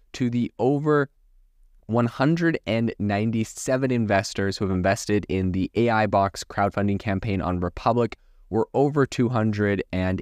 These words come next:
eighty thousand dollars invested, and I am so grateful to all the people that believe in this vision and see what we are building here. We're building the G P T store, um, except instead of a handful of Open A I models that you can use, you can use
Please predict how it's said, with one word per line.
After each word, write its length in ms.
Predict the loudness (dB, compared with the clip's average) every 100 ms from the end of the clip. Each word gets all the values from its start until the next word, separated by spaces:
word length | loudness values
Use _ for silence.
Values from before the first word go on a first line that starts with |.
| -2
eighty 260 | -2 -2
thousand 500 | -2 2 2 2 0
dollars 420 | 2 2 2 0 -2
invested, 540 | 0 0 0 -4 -4 -8 -20 -6
and 240 | -2 -2
I 160 | -2 -2
am 240 | 0 0 -2
so 240 | -2 0 2
grateful 320 | 0 0 -4
to 140 | 0
all 120 | 0
the 80 | 0
people 280 | -2 -2 0
that 80 | 0
believe 480 | 0 0 0 -2 -2
in 160 | -2
this 160 | -2 -2
vision 560 | -2 0 0 0 -2 -4 _ -10
and 180 | -6 -4
see 240 | -2 0
what 160 | 0 0
we 140 | 0
are 100 | -2
building 440 | 0 0 2 2 0
here. 240 | 0 0
We're 220 | 0 -2
building 340 | 0 0 2 0
the 80 |
G 200 | 0 0
P 160 | 0 0
T 220 | 0 -2
store, 500 | -2 -2 0 0 -2 -6 _
um, 320 | -6 -2 -2 -2
except 380 | -4 -4 -4
instead 320 | -4 -2 0 0
of 100 | 0
a 60 |
handful 420 | 0 -2 -2 -2
of 60 | -4 -6
Open 200 | -8 -4
A 160 | -2 0
I 300 | 0 0 -4 _ _
models 480 | -4 0 4 4 2
that 80 | 0
you 100 | -2
can 160 | 0 0
use, 260 | 0 -2
you 60 | -2
can 140 | -2
use 260 | 0 -2